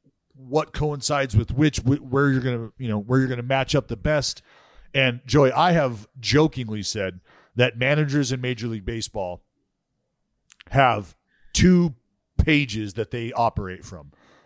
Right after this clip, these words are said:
One page is from the analytics department, and that is a list of moves that you could make, and regardless of how they turn out, you get to keep your job, because that's a numbers-based decision, a, a stra-,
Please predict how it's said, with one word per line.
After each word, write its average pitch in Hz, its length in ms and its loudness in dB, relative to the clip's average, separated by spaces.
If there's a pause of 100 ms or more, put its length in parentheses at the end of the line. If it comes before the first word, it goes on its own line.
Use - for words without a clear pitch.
(200)
One 143 260 2
page 123 400 0
is 117 340 -4
from 113 420 -4
the 117 200 -8
analytics 117 480 -6
department, 90 460 -8 (120)
and 113 180 -6
that 120 180 0
is 117 140 -2
a 107 60 -4
list 120 280 -6
of 156 140 0
moves 131 520 0 (480)
that 117 240 -2
you 117 100 -6
could 151 240 0
make, 120 420 -2 (320)
and 107 140 -8
regardless 120 540 4
of 143 80 4
how 135 160 2
they 143 160 0
turn 156 240 0
out, 110 260 -2 (400)
you 123 200 0
get 127 160 -4
to 120 60 -4
keep - 260 -8
your 110 80 -6
job, 98 300 -6 (880)
because 104 720 0 (600)
that's 120 240 2
a 104 280 0 (100)
numbers-based 123 920 0
decision, 95 540 -8 (320)
a, 110 320 2
a 110 60 -2
stra-, - 420 -6